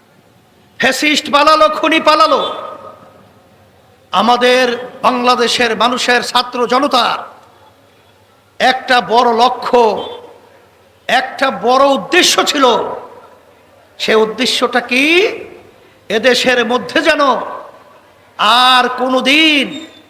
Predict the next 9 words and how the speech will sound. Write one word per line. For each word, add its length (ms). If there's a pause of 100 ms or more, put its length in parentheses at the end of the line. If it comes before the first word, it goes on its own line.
(300)
খুনি 400
তৈরি 360
না 200
হয়, 480 (880)
ফ্যাসিস্ট 540
তৈরি 300
না 240
হয়, 480 (920)
আমাদের 400